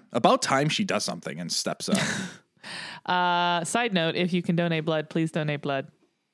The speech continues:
Speaker 2: It's good. There's still a national shortage. It's not as bad as it was a couple months back, but there's still a national shortage here in the U S. So if you're eligible,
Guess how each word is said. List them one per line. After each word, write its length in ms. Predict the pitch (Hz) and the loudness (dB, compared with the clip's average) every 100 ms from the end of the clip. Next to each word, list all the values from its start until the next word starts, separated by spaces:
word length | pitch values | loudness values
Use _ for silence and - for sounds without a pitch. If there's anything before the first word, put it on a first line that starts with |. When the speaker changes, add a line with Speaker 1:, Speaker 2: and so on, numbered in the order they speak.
| _ _ _ _ _ _ _ _ _ | _ _ _ _ _ _ _ _ _
Speaker 2:
It's 160 | 170 170 | -6 -4
good. 280 | - 151 151 - | -2 -2 -4 -4
There's 240 | 160 151 | -2 -2
still 360 | - - 165 156 | -8 -4 -2 0
a 60 | |
national 480 | 147 151 151 - 147 | 0 -2 -4 -4 -6
shortage. 360 | 143 156 147 170 | -2 -2 0 -2
It's 140 | 165 | 0
not 140 | 208 220 | 0 0
as 100 | 220 | 0
bad 180 | 175 | 0
as 100 | 170 | 0
it 80 | 160 | 0
was 300 | 156 160 160 - | 0 0 -4 -8
a 100 | 175 | -4
couple 480 | 185 - 160 - _ _ - 170 | -2 -2 -2 -4 _ _ -16 -4
months 220 | 165 160 | -4 -2
back, 300 | - 143 - | -4 -4 -2
but 220 | 160 - _ - | -4 -4 _ -4
there's 160 | 165 | -4
still 180 | - 165 | 0 -2
a 40 | 160 | 0
national 440 | 160 151 - 147 | -2 -4 -4 -6
shortage 440 | - 151 151 151 - | -2 -2 -2 -4 0
here 220 | 190 170 | 0 2
in 340 | 156 170 180 _ _ 175 | 0 -4 -8 _ _ _
the 80 | 170 | -2
U 200 | 160 - | 0 0
S. 200 | 139 - | -2 -6
So 300 | - - - - - - - - - _ | -6 -4 -4 -10 -16 -16 -18 -20 -20 _
if 200 | 240 262 | -4 0
you're 160 | 269 240 | 0 2
eligible, 840 | 247 269 - 180 180 180 196 | 0 0 -2 0 0 2 -2